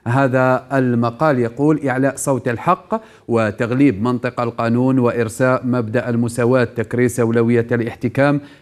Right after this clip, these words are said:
للضوابط القانونية الملزمة فوق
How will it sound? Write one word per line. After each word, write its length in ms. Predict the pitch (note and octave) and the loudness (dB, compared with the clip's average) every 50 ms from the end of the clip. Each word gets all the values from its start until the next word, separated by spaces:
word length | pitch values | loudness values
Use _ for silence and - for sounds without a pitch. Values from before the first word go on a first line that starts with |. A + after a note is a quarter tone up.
| _ - | _ -2
للضوابط 1040 | B2 B2 A#2+ A#2+ B2 B2 B2 A#2+ B2 A2+ G2+ A#2 A2+ A#2 B2 B2+ A2+ A#2+ B2 A#2+ - B2 B2 A#2+ A#2+ A#2+ A#2+ | 0 2 4 4 4 2 0 -2 -4 -2 0 0 2 2 2 2 2 0 -2 -2 0 0 2 2 0 0 -2
القانونية 840 | B2+ B2 A#2 A#2 A2+ A#2 - A#2+ A#2 A2+ A#2+ A#2+ A#2+ B2 A#2+ A2+ A2 A#2+ A#2+ A#2 A2+ A#2 A#2 A#2 - B2+ | -4 -2 -2 -2 -2 -2 -4 -2 -2 0 0 2 2 2 2 0 0 0 0 2 2 2 0 -2 -2 -2
الملزمة 720 | C3 A#2+ A2+ A2+ B2 C3 B2+ A#2+ C3+ C3 C#3 D3 D#3 D#3+ D#3 - - _ _ _ _ | -2 0 0 0 0 -2 0 2 2 4 4 4 2 0 -2 -6 -18 _ _ _ _
فوق 480 | - C#3 C#3+ D3 C#3 C#3+ D3 C#3+ C#3+ | 0 2 2 2 2 2 0 2 2